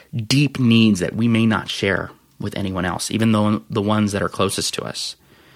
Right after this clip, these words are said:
But we have to know that our greatest need is God himself. You know, he's the source of all life. He is our creator.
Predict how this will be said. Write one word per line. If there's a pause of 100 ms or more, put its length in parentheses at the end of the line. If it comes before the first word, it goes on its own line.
(1120)
But
we
have
to
know
that
our
greatest
need (760)
is
God
himself. (760)
You
know,
he's
the
source
of
all
life.
He
is
our
creator.